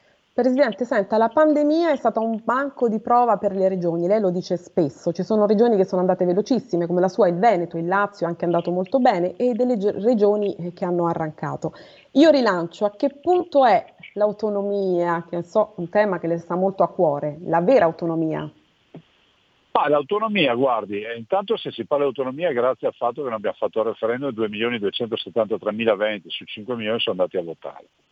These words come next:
Speaker 2: Detto questo, oggi è oggetto di discussione a livello nazionale, nell'agenda del governo, stiamo trattando, ma vorrei anche ricordare a quei fenomeni che sanno sempre tutto di come si risolvono i problemi, però se ne stanno al calduccio in tribuna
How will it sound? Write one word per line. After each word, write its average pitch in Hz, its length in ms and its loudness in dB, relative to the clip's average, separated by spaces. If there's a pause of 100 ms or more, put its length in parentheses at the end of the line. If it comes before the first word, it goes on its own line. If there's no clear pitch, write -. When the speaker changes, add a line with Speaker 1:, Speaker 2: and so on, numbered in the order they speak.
(640)
Speaker 2:
Detto 156 400 -2
questo, 196 440 -2
oggi 131 440 -4
è 101 460 -4 (200)
oggetto 123 380 -6
di 117 60 -12
discussione 113 500 -12
a - 20 -6
livello 107 280 -2
nazionale, 117 680 -4
nell'agenda 107 560 -4
del 107 100 -4
governo, 156 580 -4 (420)
stiamo 160 320 -4
trattando, 143 720 -4
ma 151 120 -4
vorrei 131 280 -2
anche 139 180 -4
ricordare 127 520 -2
a 107 40 -6
quei 117 160 -8
fenomeni 120 500 -6
che 101 120 -6
sanno 107 180 -8
sempre 123 400 -4
tutto 120 360 -4
di 98 80 -2
come 117 180 -2
si - 120 -4
risolvono 117 400 0
i 104 60 -6
problemi, 107 500 -2 (340)
però 127 200 -2
se 120 140 -8
ne 104 80 -6
stanno 127 240 -2
al 110 80 -4
calduccio 120 480 -4
in 101 80 -8
tribuna 107 580 -4